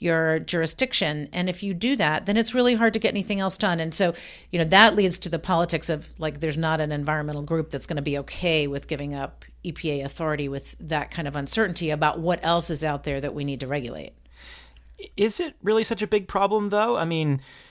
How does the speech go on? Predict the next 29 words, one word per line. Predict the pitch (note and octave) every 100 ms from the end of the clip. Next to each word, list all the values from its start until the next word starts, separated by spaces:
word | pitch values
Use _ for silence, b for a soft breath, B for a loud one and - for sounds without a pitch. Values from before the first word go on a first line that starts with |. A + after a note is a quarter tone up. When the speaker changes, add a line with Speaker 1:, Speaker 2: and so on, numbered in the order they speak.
| b
Speaker 2:
couldn't | - F#3
you | F#3+
have | F3
a | D3+
hybrid | C3+ C#3+ D3 D#3+
approach? | D#3+ - D#3 F3 F3 - - - _
Or | C#3 C#3+ C#3 C3
couldn't | - D#3 D3+
you | D3 D3 C#3+ C#3 C3+
say, | - C#3+ C#3 C3+ C3+
"Well, | B2+ A#2+ C3 C3+ C3+
let's, | C#3+ - - - - -
if | - -
this | E3 E3
is | C3+
successful, | C#3+ - D3+ C#3+ F3
let's | E3 C3+
create | - - C3 C#3 -
some | C#3
sort | C3 C#3+ C#3
of, | B2+ - b b b b _
uh, | C3+ B2 A#2
cap | - - D3+ D3+
and | C#3+
trade | - C#3+ C#3+
or | B2
cap | - C#3+ C#3
and | C3
dividend | B2 C3 C3+ C3+ C3+ C3+ B2+